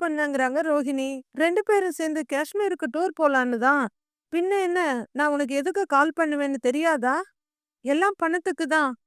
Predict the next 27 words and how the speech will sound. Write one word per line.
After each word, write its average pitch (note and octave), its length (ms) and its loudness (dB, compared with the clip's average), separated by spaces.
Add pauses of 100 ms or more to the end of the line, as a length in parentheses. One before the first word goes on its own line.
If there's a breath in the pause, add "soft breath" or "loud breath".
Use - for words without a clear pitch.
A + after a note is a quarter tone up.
(160)
ஒண்ணு E4 260 2 (140)
ப்ரொஃபஷனலான E4+ 800 0
ஆளை D4+ 360 2
வச்சு C#4+ 260 -4
கொலை D4 220 0 (120)
பண்ணியிருக்கணும். C4 580 -2 (100)
அப்படி F4+ 340 4 (120)
கொன்னு E4+ 200 0
இருந்தா F4 320 2
என் D#4 260 -2
தொல்லை D#4+ 320 0
உனக்கு C#4+ 340 -4
இல்ல. C#4 320 0 (200)
ஆனா G4 440 4
நீ D#4+ 300 -4
வச்ச F#4 360 0
ஆளு D4 400 2
எங்கேயோ C#4+ 340 -2 (140)
கேரளாவுக்கு E4+ 500 0
அனுப்பி C#4 260 -4
வச்சுட்டான். B3+ 560 -4 (240)
நான் F#4+ 320 4 (140)
பொழைச்சு F4 280 2
வந்துட்டேன். C4+ 560 0 (440)
இப்ப F4 460 2
நான் C#4+ 240 0
வாழணும்ல, D4+ 880 2